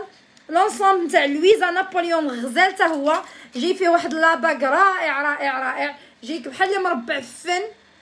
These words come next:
اللي ثمنه داير حداش ألف درهم، مليون وعشرين ألف ريال، حداش ألف درهم.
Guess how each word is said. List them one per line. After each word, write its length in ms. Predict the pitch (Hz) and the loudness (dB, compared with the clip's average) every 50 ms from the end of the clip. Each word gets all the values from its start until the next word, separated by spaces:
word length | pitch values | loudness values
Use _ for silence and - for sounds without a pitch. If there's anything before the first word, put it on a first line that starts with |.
| _ _ _ _ _ _ _ - | _ _ _ _ _ _ _ -6
اللي 260 | 277 302 392 480 494 | 0 4 4 4 4
ثمنه 360 | 466 427 415 403 392 392 427 | 2 0 2 2 2 2 2
داير 240 | 392 403 392 415 427 - - - - 294 | 0 0 0 0 -2 -2 -6 -8 -8 -4
حداش 300 | 269 285 392 - - 427 | 0 0 0 0 0 -2
ألف 280 | 392 370 381 370 330 | 2 2 2 2 2
درهم، 360 | 254 277 320 320 311 311 339 392 403 - - _ _ _ _ _ _ - - - _ _ _ _ _ _ _ - - | 0 -2 0 0 0 -2 -4 -6 -8 -14 -20 _ _ _ _ _ _ -20 -20 -20 _ _ _ _ _ _ _ -8 -2
مليون 420 | 285 302 349 359 349 403 427 480 494 440 | -2 0 2 4 4 4 4 4 2 0
وعشرين 300 | 370 - - 415 427 415 | 0 0 0 0 2 2
ألف 180 | 392 370 - | 0 0 -2
ريال، 400 | 349 320 311 311 320 349 381 415 - - - - - | -4 -2 0 2 2 2 2 2 -2 -8 -16 -14 -10
حداش 280 | 302 247 349 415 453 453 | -2 0 2 2 2 2
ألف 240 | 415 381 381 370 320 | 2 2 2 2 2
درهم. 280 | 320 294 254 196 - | 0 -2 -2 -2 -8